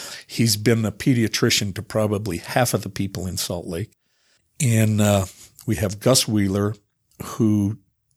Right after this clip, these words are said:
to me is the smartest of the bunch of us. And he was a, a teacher. He was actually my son's fifth grade teacher.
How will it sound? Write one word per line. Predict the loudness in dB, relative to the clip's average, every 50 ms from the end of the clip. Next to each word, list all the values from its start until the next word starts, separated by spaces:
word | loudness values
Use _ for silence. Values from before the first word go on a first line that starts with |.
| -2
to | 0 2
me | 2 4 6 6 6
is | 6 4 2
the | 0 0
smartest | 0 0 2 2 2 2 2 2 0 -2 -2 -4
of | -4
the | -6 -6
bunch | -8 -2 0 0 0 2 0 -4 -6
of | -6 -8 -8
us. | -4 -4 -4 -4 -4 _ _ _ _ _ _ _ _ _ _ _ _ _ _ -2
And | 0 0 2 2 2 2 2 0 -2 -2 -4 -2
he | 0 0 2
was | 4 4 2 2
a, | 0 -4 _ _ _ -12 -12 -10 -4
a | -2 -4 -4
teacher. | -2 -2 0 0 0 0 0 -2 -2 -4 -4 -8 _ _ _ _ _ _ _ _ _ _
He | -8 -8 -4
was | -2 -2 -2 0
actually | 0 0 0 0 -2 -2
my | -2 -2 0 0
son's | 2 2 4 4 4 4 4 2 0 -2
fifth | -2 -2 -4 -4 -4 -4 -12 -10
grade | -8 -8 -8 -8 -8
teacher. | -10 -10 -8 -8 -8 -6 -6 -6 -8